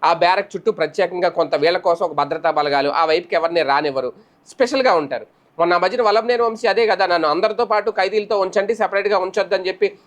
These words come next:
ఆయన కోర్టుకు కూడా విజ్ఞప్తి చేసుకున్నారు. అయితే తర్వాత ఆయన, ఓకే, బెయిల్ మీద పోసాని బయటకు వచ్చారు, వల్లభనేని ఇంకా రాలేదనుకోండి.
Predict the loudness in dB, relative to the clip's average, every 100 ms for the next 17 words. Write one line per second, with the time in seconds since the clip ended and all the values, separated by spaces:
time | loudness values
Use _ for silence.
0 | -2 0 2 0 0 0 0 0 0 -2
1 | -2 0 -2 -2 -8 -8 -10 _ _ 0
2 | 0 2 0 2 2 0 2 0 -2 -2
3 | 0 2 0 0 0 0 2 2 0 0
4 | 0 0 0 -2 -2 -2 -2 -4 -2 0
5 | 2 2 0 0 -2 0 2 2 0 -2
6 | -4 -6 -8